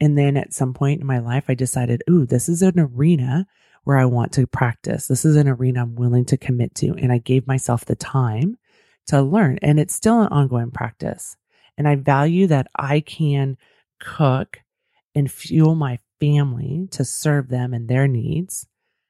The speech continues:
Not so interested, as you've heard me talk about, like, with Karen Walrond about celebrations, not so interested in cooking for other people. And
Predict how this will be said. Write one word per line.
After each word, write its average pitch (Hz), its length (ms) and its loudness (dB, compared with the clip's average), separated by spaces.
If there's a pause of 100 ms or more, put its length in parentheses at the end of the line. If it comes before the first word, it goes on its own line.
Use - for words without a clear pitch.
(120)
Not 143 340 -4
so 180 140 6
interested, 170 720 0
as 156 120 -4
you've 131 120 -2
heard 131 300 0
me 127 100 -2
talk - 280 -4
about, 127 180 -6
like, 127 160 -6
with 123 140 -10
Karen 117 260 -4
Walrond 123 480 -2
about 117 220 -2
celebrations, 131 600 0 (340)
not 233 240 -2
so 302 140 4
interested 294 360 2
in 247 80 0
cooking 269 300 -2
for 220 100 2
other 196 180 4
people. - 480 0 (1400)
And 175 420 0